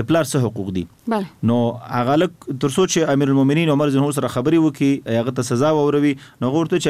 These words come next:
Speaker 1: امیر المؤمنین، زه هم د خبرو حق لرم که نه لرم؟ هغه ورته بالکل ته د خبرو حق لري، خبرې دې وکړه.
Speaker 2: زوی یې ویلي.
Speaker 1: زوی ورته ویلي. ورته ویلي چې د ما، ما ته دا ووایي چې یو زوی څه حق لري په پلار باندې؟
Speaker 2: بله.
Speaker 1: نو هغه ورته ویلي چې حق یې دا ده چې پیدا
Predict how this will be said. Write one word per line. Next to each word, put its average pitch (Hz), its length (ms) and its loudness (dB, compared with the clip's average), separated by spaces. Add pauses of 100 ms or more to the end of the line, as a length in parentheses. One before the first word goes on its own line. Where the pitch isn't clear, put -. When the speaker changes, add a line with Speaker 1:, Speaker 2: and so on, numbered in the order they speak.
Speaker 1:
امیر 131 160 2
المؤمنین، 170 380 2 (360)
زه 113 200 0
هم 185 120 0
د - 80 -2
خبرو 156 280 0
حق 151 160 -2
لرم 143 220 0
که 107 100 0
نه 101 100 0
لرم؟ 95 180 -2
هغه 139 100 0
ورته 165 220 0
بالکل 185 180 0
ته 170 80 2
د 151 80 -6
خبرو 143 260 0
حق 147 200 -2
لري، 95 140 0 (120)
خبرې 175 260 2
دې 131 120 2
وکړه. 98 200 -4 (280)
Speaker 2:
زوی 302 140 4
یې 233 160 4
ویلي. 196 240 0
Speaker 1:
زوی 190 160 6
ورته 120 260 -2
ویلي. 98 220 -2 (300)
ورته 151 340 2
ویلي 208 160 2
چې 170 100 -2
د 170 140 0
ما، 202 100 2 (340)
ما 190 140 4
ته 156 100 0
دا 190 120 4
ووایي 139 320 4
چې 131 180 -6 (100)
یو 139 120 2
زوی 151 280 0
څه 190 220 0
حق 131 180 -4
لري 107 200 -2
په - 120 -8
پلار 90 260 -4
باندې؟ 85 540 -8
Speaker 2:
بله. 180 220 -4 (260)
Speaker 1:
نو 104 80 0
هغه 147 160 2
ورته 160 200 0
ویلي 151 140 2
چې 135 160 -6
حق 135 160 -4
یې 131 100 0
دا 143 60 2
ده 131 100 0
چې 110 220 -8
پیدا 113 200 2